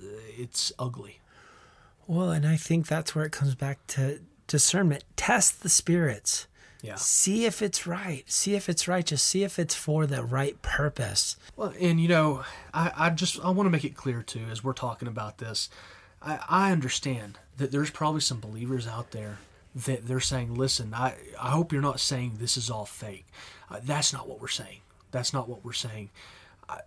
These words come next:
Speaker 1: we know that God works amongst his children, amongst the church, the building of the kingdom. So I don't want to, to come across here as we're, you know, but we gotta look at all angles of this.
Speaker 2: Mm-hmm.
Speaker 1: We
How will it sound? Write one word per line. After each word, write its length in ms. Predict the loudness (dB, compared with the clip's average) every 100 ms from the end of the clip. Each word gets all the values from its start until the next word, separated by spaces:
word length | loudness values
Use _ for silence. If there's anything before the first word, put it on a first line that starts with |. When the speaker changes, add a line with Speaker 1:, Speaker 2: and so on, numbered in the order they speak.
| _ -18 -6
Speaker 1:
we 280 | 0 4 4
know 520 | 4 6 4 2 -4 -8
that 180 | -6
God 320 | -4 -2 -2 -6
works 460 | -6 -8 -6 -6
amongst 800 | -6 -8 -8 -10 -8 -6 -6 -8 _ _ -14
his 220 | -10 -6
children, 600 | -4 -2 -2 -2 -4 -6
amongst 260 | -8 -12 -12
the 80 | -10
church, 540 | -8 -4 -4 -6 -8
the 80 | -6
building 540 | -6 -4 -4 -4 -6 -8
of 80 | -12
the 80 |
kingdom. 540 | -16 -10 -8 -6 -8 -12 -16 -20 -20 -20 -6
So 240 | -2 0
I 440 | 2 4 2 0 -4 -4
don't 280 | 0 2 2
want 380 | 0 0 0 -2
to, 280 | -4 -4 -4 -10
to 280 | -8 -6 -6
come 160 | -4 -4
across 460 | -4 -2 0 0 -2
here 240 | -6 -6
as 200 | -8 -10
we're, 300 | -10 -10 -12 -10
you 120 | -8 -6
know, 280 | -8 -10 -14 _ -20 -16
but 320 | -14 -12 -10
we 100 | -8
gotta 320 | -4 0 2 0
look 320 | -2 -2 -2
at 100 | -6
all 480 | -6 -4 -4 -6 -10 -18 -20 -14
angles 480 | -8 -6 -4 -4 -4
of 160 | -4 0
this. 460 | 2 2 -2 -4 -8
Speaker 2:
Mm-hmm. 80 |
Speaker 1:
We 60 | -8